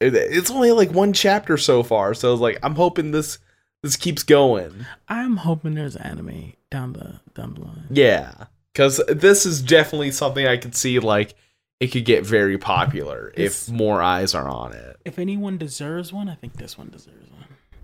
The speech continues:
Speaker 1: Oh, yeah. And we, we've only seen, what, one chapter?
Speaker 2: A single chapter, and I'm, I'm hooked. I'm in.
Speaker 1: I'm fucking sold. I, this is,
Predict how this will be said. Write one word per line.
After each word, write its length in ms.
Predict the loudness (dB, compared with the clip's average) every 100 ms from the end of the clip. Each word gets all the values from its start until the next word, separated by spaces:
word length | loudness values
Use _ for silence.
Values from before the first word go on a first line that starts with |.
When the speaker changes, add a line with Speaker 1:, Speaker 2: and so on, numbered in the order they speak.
| -20 -20 _ -20 -10 2
Speaker 1:
Oh, 120 | 2
yeah. 300 | 4 0 -4 -8 -10 0
And 120 | 6
we, 160 | 8 8
we've 240 | 4 4
only 160 | 4 4
seen, 220 | 4 4
what, 240 | 4 2
one 220 | 0 0
chapter? 520 | 2 4 2 0 -10 -10
Speaker 2:
A 60 |
single 360 | -12 -10 -10 -12
chapter, 360 | -14 -4 2 2
and 80 |
I'm, 160 | 2 -4 -8
I'm 100 | -14
hooked. 420 | -14 -16 -18 -20 -20
I'm 140 | -20 -18
in. 220 | -16 -18 _ -2
Speaker 1:
I'm 140 | -2
fucking 380 | 2 0 0 -2
sold. 680 | 0 4 6 6 4 -4 -6 0
I, 220 | 2 2
this 260 | 4 6
is, 300 | 6 4 2